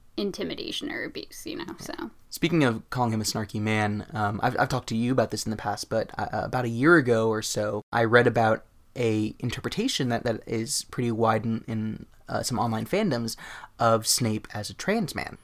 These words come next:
Speaker 2: uh,
Speaker 1: Mm-hmm.
Speaker 2: or, or a trans woman, I'm sorry, and how he saw Lily not only as someone that he could love, but someone who he'd want to be, and how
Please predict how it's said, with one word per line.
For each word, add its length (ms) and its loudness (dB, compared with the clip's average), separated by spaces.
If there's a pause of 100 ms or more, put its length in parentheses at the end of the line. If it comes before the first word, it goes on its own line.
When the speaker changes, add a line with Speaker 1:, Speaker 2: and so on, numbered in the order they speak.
Speaker 2:
uh, 60 0
Speaker 1:
Mm-hmm. 340 6
Speaker 2:
or, 120 8
or 180 6
a 40 2
trans 280 -2
woman, 180 4
I'm 80 -2
sorry, 260 -2 (180)
and 600 2 (180)
how 680 4 (100)
he 760 2 (240)
saw 680 6
Lily 720 4 (280)
not 260 10
only 300 6
as 100 2
someone 300 2
that 160 -2
he 160 -10
could 180 -8
love, 360 10
but 120 -2
someone 300 2
who 160 -6
he'd 180 -2
want 280 -2
to 220 -4 (100)
be, 500 -2
and 460 2 (120)
how 640 4